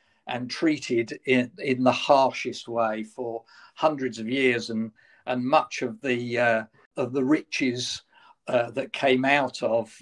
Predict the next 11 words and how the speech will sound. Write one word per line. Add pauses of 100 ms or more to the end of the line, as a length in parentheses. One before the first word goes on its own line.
(120)
um,
the, (120)
the
Industrial
Revolution
and
the,
and
the
British
Empire